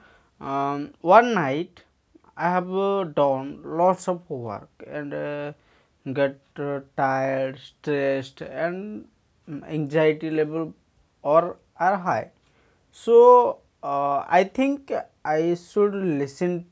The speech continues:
uh, listen music. Someone says that, uh, music works well in this, um, condition.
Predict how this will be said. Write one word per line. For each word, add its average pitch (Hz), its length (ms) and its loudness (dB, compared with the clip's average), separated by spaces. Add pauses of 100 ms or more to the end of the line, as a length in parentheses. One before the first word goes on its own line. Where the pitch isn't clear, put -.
(140)
uh, 139 200 -6
listen 147 500 -4
music. 120 400 -6 (220)
Someone 208 420 -2
says 202 380 0
that, 156 360 4
uh, 202 120 -4
music 180 580 -6
works 202 480 -2
well 160 480 2 (480)
in 190 400 -4
this, 185 240 -2 (380)
um, 139 240 -8
condition. 123 640 -6